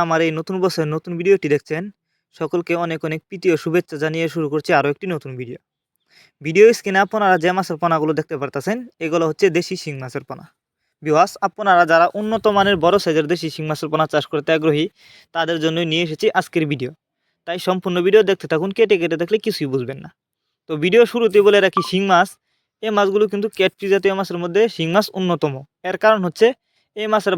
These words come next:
বাজার রয়েছে প্রচুর চাহিদা এবং এই মাছগুলো কিন্তু অল্প সময়ে চাষ করে বাজারজাত করা যায়। তাই আপনি যদি শিং মাছের পোনা চাষ করেন, ভালো লাভবান হতে পারবেন। তাছাড়া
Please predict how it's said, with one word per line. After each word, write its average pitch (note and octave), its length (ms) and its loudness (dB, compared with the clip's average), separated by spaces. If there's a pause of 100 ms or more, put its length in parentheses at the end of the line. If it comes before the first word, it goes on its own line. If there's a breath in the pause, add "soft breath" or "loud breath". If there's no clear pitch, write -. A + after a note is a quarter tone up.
বাজার F#3 300 4
রয়েছে E3 220 0 (100)
প্রচুর A3 300 -4
চাহিদা E3+ 240 2 (100)
এবং F3+ 120 -2 (100)
এই G3 120 -4
মাছগুলো D#3+ 340 0
কিন্তু E3+ 160 -2 (120)
অল্প G#3+ 140 -2 (140)
সময়ে F3 280 -2
চাষ D#3 180 2
করে G#3+ 120 4 (120)
বাজারজাত E3 380 0
করা C#3+ 180 -4
যায়। E3+ 120 -16 (540)
তাই E3+ 140 0
আপনি A#3 200 -4 (100)
যদি G#3 200 0
শিং F#3+ 180 -6
মাছের G3+ 240 -2
পোনা G3 220 0
চাষ E3+ 200 2
করেন, F#3 160 0 (120)
ভালো D3+ 200 4
লাভবান C#3+ 380 0
হতে B2+ 200 -12
পারবেন। C3 220 -10 (680 loud breath)
তাছাড়া A#3+ 300 2